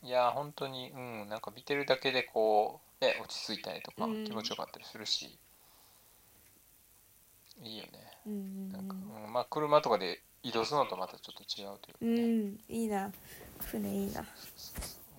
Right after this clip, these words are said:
Speaker 1: う。なんかそういうのもあるしね。そ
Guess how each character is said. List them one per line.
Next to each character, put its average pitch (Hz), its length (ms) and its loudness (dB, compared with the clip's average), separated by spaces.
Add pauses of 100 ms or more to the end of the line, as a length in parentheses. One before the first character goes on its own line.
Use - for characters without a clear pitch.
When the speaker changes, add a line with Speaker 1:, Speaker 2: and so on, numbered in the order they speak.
(220)
Speaker 1:
う。 - 20 -18
な 110 100 -12
ん 101 40 -18
か - 80 -18
そ - 120 -12
う 113 40 -10
い - 20 -10
う 104 40 -12
の 95 80 -12
も 104 140 -16
あ 101 60 -14
る - 80 -18
し - 140 -12
ね。 - 80 -20 (3000)
そ - 120 -18